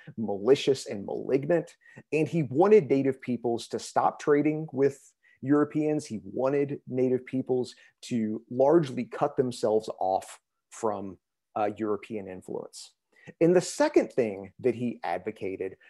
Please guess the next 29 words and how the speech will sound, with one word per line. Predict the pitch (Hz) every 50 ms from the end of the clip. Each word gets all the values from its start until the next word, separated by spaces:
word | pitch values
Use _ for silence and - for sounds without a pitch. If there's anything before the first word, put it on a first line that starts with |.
| - _
was | - 170 170 170
forging | - - - 185 185 220 233 185 202 196 165 - -
a | 165 151 147
new | 131 123 117 113 135 147 151 151 156 151 139 135 127 _
unity | - 101 95 113 120 123 120 117 107 - 110 110 113 -
among | 123 117 110 107 110 110 110 110 110 107
the | 107 110
diverse | 104 107 101 - 107 104 101 - - -
nations | 104 101 98 98 - - 101 95 98 -
of | - - 113 110
Eastern | 123 120 113 - - 113 104 101
North | 95 95 90 90 -
America. | 95 98 117 127 127 120 101 - - - - - _ _ _ _ _ _ _ _ _ _ _ _ _ _ _ _ _ _ _ _ _ - - - -
One | - 135 170 226 240 233
thing | 247 247 233 214
that | 170 180 160 - - -
we | 151 135 135 127 120
have | 117 151 160 151 -
to | - 151 135 120
keep | - - - 147 135 139
in | 123 113 117
mind | 123 - 196 190 151 117 104 101 95 - _ _ _ _ - _ _
is | 185 190 160 139
that | 202 202 -
there | - 196 185 170 - - -
is | 220 226 247 240 180 123 113
no | 117 117 127 131 127 123 - -
identity | 110 113 113 110 107 - - 113 110 113 110 104 110 104 107 - -
of | 110 107 95 92